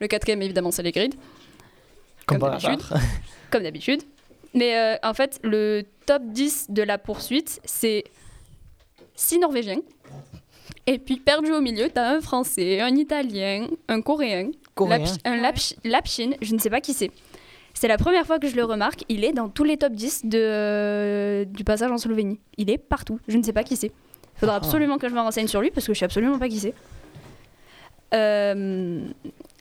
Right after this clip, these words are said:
Speaker 1: à cette poursuite, d'ailleurs, Fabien Claude finit treizième, ce qui est un peu mieux. Il s'améliore.
Speaker 3: C'est un bon résultat.
Speaker 1: Et, et Antonin retourne,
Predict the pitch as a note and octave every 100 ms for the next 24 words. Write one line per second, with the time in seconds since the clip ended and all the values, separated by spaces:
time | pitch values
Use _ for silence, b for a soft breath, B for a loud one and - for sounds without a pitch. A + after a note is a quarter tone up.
0 | _ A#3 A3+ - B3 B3 C#4+ A#3+ A#3 B3
1 | A#3+ A#3 A#3 A#3+ A3+ G#3+ G#3+ - D#4 D#4
2 | G#3+ A#3+ C#4+ D#4 D#4+ B3+ E3+ E3+ _ _
3 | _ _ _ A3 A3 G#3 F#3 D3 A3 G#3+
4 | G3+ F#3+ F#3 G3+ G3+ - G#3 G#3 G#3 G#3+
5 | A#3+ A3+ G#3 G#3+